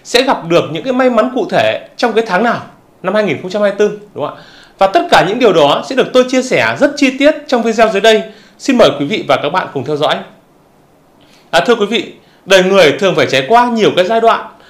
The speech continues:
Mỗi giai đoạn lại có thể sẽ gặp những cái cơ hội tốt đẹp, à, nhưng cũng có lúc phải đối mặt với sóng to gió lớn, buộc mình phải mạnh mẽ vượt qua.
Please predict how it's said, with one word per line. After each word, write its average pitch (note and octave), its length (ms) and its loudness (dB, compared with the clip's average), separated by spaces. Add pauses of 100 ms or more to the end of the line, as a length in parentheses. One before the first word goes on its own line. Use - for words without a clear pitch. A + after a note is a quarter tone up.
(140)
Mỗi A3+ 180 4
giai C#4+ 140 4
đoạn B3+ 340 2
lại D#3+ 180 -2
có F3 260 2
thể A#2 280 0 (180)
sẽ - 200 -10
gặp G3 280 -4
những F3+ 140 -8
cái C4 140 -6
cơ C4 60 -2
hội A#3 180 2 (100)
tốt D#4 180 2
đẹp, E3 160 0 (460)
à, D#3 80 -2
nhưng B3 260 0
cũng A#3 160 -8
có A#3+ 120 0
lúc D4 160 0 (420)
phải D3+ 140 2
đối E3+ 140 4
mặt C#4+ 260 2
với E3+ 120 0
sóng G3 260 -2
to B3+ 220 -2
gió G3 140 2
lớn, G3 340 -2 (220)
buộc F#3 220 2
mình F3+ 220 0
phải A#2+ 180 -2
mạnh D#3 280 -4
mẽ A3+ 220 -2
vượt F3+ 160 -2
qua. G3 220 0